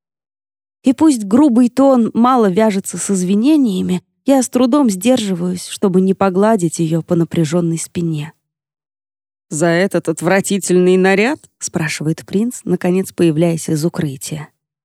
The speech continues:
«Я, конечно, в любом тряпье великолепен, но, по ощущениям, он сделан из пчелиных жал». Форма ему и впрямь к лицу — но, как и волку,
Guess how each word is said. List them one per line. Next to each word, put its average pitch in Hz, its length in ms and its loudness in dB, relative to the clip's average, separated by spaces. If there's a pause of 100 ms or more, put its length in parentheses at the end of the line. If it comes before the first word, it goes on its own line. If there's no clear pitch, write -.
(320)
«Я, 214 160 0
конечно, 220 520 0
в 185 80 2
любом 202 380 2
тряпье 175 420 2
великолепен, 165 800 2 (240)
но, 190 220 2
по 180 140 2
ощущениям, 175 1080 2
он 247 300 4
сделан 220 500 2
из 226 140 -2
пчелиных 214 680 2
жал». 165 520 2 (1000)
Форма 262 440 2
ему 190 260 2
и 170 80 0
впрямь 170 440 0
к 170 100 -4
лицу — 170 600 -2 (280)
но, 220 320 4
как 220 240 -2
и 233 60 6
волку, 226 580 2